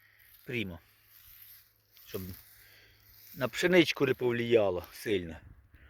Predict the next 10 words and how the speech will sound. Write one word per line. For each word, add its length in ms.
І 100
люди 300
узнають, 680
і 60
я 140
узнаю. 600
Я, 180
по-моєму, 360
Грандстаром 580
бризкав. 520